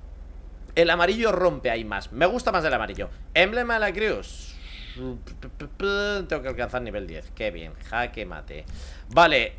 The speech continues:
techo ya está todo puesto. Nos falta, eh, las ruedas, ¿vale? Vamos con las ruedas.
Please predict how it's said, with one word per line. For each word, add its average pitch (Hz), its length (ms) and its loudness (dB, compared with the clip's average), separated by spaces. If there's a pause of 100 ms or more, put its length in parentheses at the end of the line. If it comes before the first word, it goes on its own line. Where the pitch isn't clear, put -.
techo 196 340 2
ya 147 140 2
está 156 180 0
todo 139 240 0
puesto. 233 600 2
Nos 175 260 -2
falta, 147 420 4
eh, 135 320 0
las 127 180 2
ruedas, 185 480 2
¿vale? 110 300 0
Vamos 98 240 -6
con 101 140 -6
las 87 140 -2
ruedas. 131 460 -2